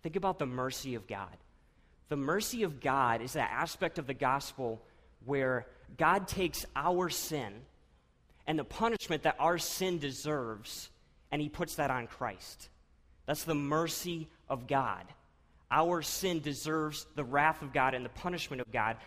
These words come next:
but Jesus died in our place. He put that entirely all upon Christ. That's the mercy of God. Think about how Jesus was forsaken by his Father on the cross. Remember, he cried out, "My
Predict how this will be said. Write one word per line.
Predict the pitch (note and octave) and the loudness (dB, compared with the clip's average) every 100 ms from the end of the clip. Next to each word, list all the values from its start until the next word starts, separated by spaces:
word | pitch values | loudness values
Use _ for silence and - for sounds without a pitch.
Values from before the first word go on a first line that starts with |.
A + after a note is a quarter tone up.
| - - | -8 -2
but | C3 | -2
Jesus | D#3 G3 F#3+ F3 | -2 -2 0 -2
died | C#3+ D3 D3+ D3 | 4 6 6 4
in | E3+ F3 | 0 2
our | D#3+ | 0
place. | D#3 D3 C#3 C3+ - - | 0 0 0 -2 -10 -8
He | F#3+ | -6
put | - G3 | 0 2
that | F3+ D#3+ - | 6 4 4
entirely | C#3 - - F#3 F#3 D#3 D3 | -6 -4 6 8 8 2 6
all | E3+ F3+ | 6 8
upon | E3 - D3 A#2+ | 4 2 -2 -2
Christ. | - D3+ A#2 - - - - - - - - - - - | -2 0 0 -4 -12 -14 -18 -20 -20 -20 -20 -20 -20 -8
That's | C3 E3 | -6 -2
the | C3 | -2
mercy | C3+ C#3 - B2+ | -2 -4 -4 -6
of | A2+ | 0
God. | A#2+ A2 - - | 2 2 -4 -8
Think | - G3+ | -2 2
about | G#3 F#3 | 2 4
how | D#3+ | 0
Jesus | B2 E3+ E3+ D#3 | 0 -2 -2 -4
was | D3 C3+ | -4 -6
forsaken | - C3 - D3+ D3 C3+ A2 G2 - - - | -6 -8 -2 -2 -2 -6 -8 -10 -18 -20 -4
by | B2+ | -2
his | B2+ B2 | -2 -6
Father | - C3 B2+ B2+ | -2 0 0 0
on | A2+ | -4
the | A2 | -6
cross. | - B2 G2+ - - | -4 -4 -4 -10 -8
Remember, | C3 C#3 C#3+ | -4 -2 -2
he | C3 | -2
cried | - C#3+ C3+ | 2 2 4
out, | C3 - - - | 2 0 -12 -10
"My | C#3+ C#3+ | 2 2